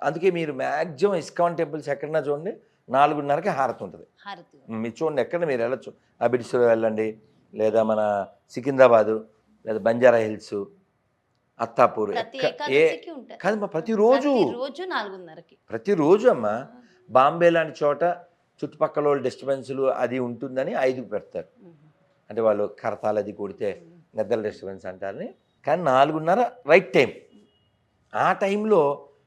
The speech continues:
Speaker 1: అంటే మా స్వీయ అనుభవం ఏంటంటే, ఇందాక ఆ మాల అక్కడ పెట్టాను చూశారు కదా,
Speaker 2: ఆ.
Speaker 1: జపమాల.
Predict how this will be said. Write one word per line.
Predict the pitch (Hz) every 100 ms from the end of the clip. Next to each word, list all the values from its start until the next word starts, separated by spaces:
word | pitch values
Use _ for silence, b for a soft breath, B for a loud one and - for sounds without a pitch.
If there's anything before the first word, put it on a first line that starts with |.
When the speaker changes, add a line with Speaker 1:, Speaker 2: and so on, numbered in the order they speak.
| -
Speaker 1:
అంటే | 170
మా | 139 139 147 147 127
స్వీయ | 92 - 160
అనుభవం | 170 160 165 185
ఏంటంటే, | 151 131 139 202 226 - _ _ _ _ _ _ _ -
ఇందాక | 135 147 131 113 - -
ఆ |
మాల | 113 120 147
అక్కడ | 135 110
పెట్టాను | 113 127 113 107
చూశారు | 110 95
కదా, | 98 196 _
Speaker 2:
ఆ. | 185 _ _ - 95
Speaker 1:
జపమాల. | 107 110 117 90